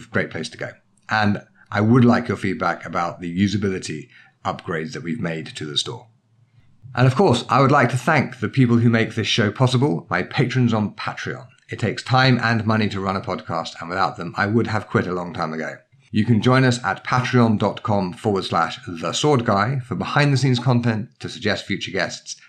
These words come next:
and priority access to my inbox. That's patreon dot com forward slash the sword guy. And as ever, I need to thank Andrew Lawrence King for the Baroque harp accents that adorn the show, originally recorded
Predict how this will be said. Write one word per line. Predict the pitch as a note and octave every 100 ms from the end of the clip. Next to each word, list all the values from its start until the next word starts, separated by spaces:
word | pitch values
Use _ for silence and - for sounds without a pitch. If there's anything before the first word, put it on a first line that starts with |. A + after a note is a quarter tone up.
| -
and | D3+ C#3 F#2 -
priority | - F2 A2 G#2+ G#2
access | F#2 - F2+ -
to | -
my | F2 E2
inbox. | D#2+ E2+ C#2 - - - _ - - - -
That's | - D#2+
patreon | - A2+ G#2 A2+ G2+ F#2 F2+
dot | F2+ -
com | - F2 F2+
forward | D#2+ F2 E2
slash | D#2+ D2+ D2 - -
the | A2 B2+
sword | C3+ G#2 -
guy. | A1+ - _ _ _ _ _ _ _ G#2
And | A2+
as | G#2+
ever, | B2+ A#2
I | F#2+
need | G#2+ G#2+
to | G#2
thank | A2 G#2 G2 -
Andrew | A#2 A#2 G#2+
Lawrence | A2 G2+ -
King | F#3+ A#2+ F#2
for | G#2
the | G#2
Baroque | A2+ B2 A2+ -
harp | A#2 G#2 G2
accents | G2 - F2 -
that | F#2+
adorn | F#2+ G#2 G2
the | F#2
show, | F2+ F#2+ E2+ E2+ -
originally | B2+ A2+ A2+ G#2+ G2
recorded | F#2+ - C#3+ B2+ A2